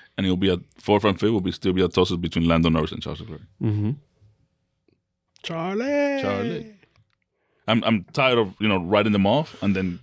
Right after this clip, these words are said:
Speaker 1: proving, they prove me wrong.
Speaker 3: Well, they, they, listen, they,
Speaker 1: Their
Speaker 3: they,
Speaker 1: car has made
Speaker 3: they have a better package this
Speaker 1: No, no.
Speaker 3: time around. And their engine is a lot better.
Speaker 1: Listen, Ferrari believes that they will beat McLaren and in the
Speaker 3: Mm-hmm.
Speaker 1: construction.
Speaker 3: No, uh, yeah, they're eyeing third,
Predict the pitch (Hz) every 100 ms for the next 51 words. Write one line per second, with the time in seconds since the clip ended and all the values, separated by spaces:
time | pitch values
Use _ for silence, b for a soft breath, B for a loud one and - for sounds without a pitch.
0 | - - 92 92 85 95 87 90 90 90
1 | 82 143 160 165 160 147 165 175 139 139
2 | 151 143 123 127 120 113 117 139 127 131
3 | 123 104 107 104 127 156 147 165 147 131
4 | 127 147 131 - 147 139 - 113 104 -
5 | - 127 156 139 127 123 123 131 143 160
6 | 156 147 135 135 117 127 120 110 120 95
7 | - - 117 143 170 131 117 151 127 85
8 | 104 95 107 107 98 107 95 90 98 87
9 | 76 57 - _ _ _ _ - 107 120
10 | - 165 - - 78 - _ _ _ _
11 | _ _ 156 220 190 143 151 196 127 143
12 | 156 175 175 147 170 113